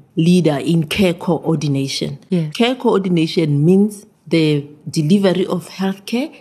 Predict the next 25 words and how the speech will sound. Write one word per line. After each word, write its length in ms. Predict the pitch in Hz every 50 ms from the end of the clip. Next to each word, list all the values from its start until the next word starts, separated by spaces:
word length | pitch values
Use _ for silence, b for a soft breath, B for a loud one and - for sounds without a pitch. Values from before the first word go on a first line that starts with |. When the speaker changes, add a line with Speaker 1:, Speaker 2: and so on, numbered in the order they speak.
| B B
Speaker 1:
is 180 | - 147 - -
not 180 | 156 156 156
fragmented. 600 | - - 165 151 151 - 139 135 131 - - 151 - - - _ _ _ _ _ _ _ - -
Fragmentation 880 | - - 196 175 - 185 175 170 170 190 190 185 - 208 185 185 175 170
is 140 | 165 151 -
a 60 | 160
problem. 460 | 165 - 170 170 160 139 143 151 147 - - _
Speaker 2:
Mm-hmm. 280 | 202 185 147 156 160 147 135 - -
Speaker 1:
If 160 | 185 175 196
I 80 | 175 156
don't 240 | 151 175 180 175
know 100 | 160 156
what 240 | 151 151 156 156 147
the 100 | - - -
other 160 | 160 160 175
hand 260 | 165 160 160 156 151
is 120 | 160 151 131
doing, 260 | 123 143 156 156 151
but 240 | 151 151 147 151 156
we 80 | 151
are 60 | 143 143
treating 400 | 147 - 160 156 - - 160 143
the 100 | 139 135
same 260 | - 156 156 151 147
patient. 480 | 156 151 127 - - 151 - _ -